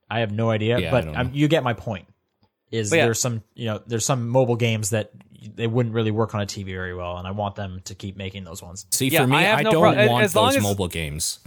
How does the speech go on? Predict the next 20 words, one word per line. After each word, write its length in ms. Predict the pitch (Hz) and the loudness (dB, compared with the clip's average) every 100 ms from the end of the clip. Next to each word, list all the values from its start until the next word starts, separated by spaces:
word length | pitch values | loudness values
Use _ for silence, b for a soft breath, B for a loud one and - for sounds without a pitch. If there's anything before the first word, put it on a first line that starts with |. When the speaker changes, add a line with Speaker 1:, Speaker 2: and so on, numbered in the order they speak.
| _ _ - _ _ | _ _ -20 _ _
Speaker 2:
I 120 | 107 | -2
want 200 | 117 131 | 0 0
those 200 | 131 123 | 2 2
on 120 | 123 | 4
my 140 | 110 92 | 2 0
phone. 480 | - 104 120 143 151 _ | -2 0 0 0 -4 _
I 100 | - | -4
don't 220 | 104 107 107 | 0 0 0
want 220 | 101 101 | -2 0
them 200 | 101 101 | 0 0
on 160 | 95 92 | 0 -2
a 60 | |
console. 520 | - 90 87 73 69 - _ _ _ | -2 -4 -4 -8 -10 -12 _ _ _
Speaker 3:
Yeah, 300 | 220 277 254 | 2 4 6
but 120 | 185 | 6
Speaker 1:
That's 100 | - | 6
Speaker 3:
not 180 | 214 269 | 6 6
Speaker 1:
the, 180 | 135 123 | 6 6
the 40 | |
Speaker 3:
everyone 640 | 214 220 240 233 233 226 | 4 2 2 2 0 -2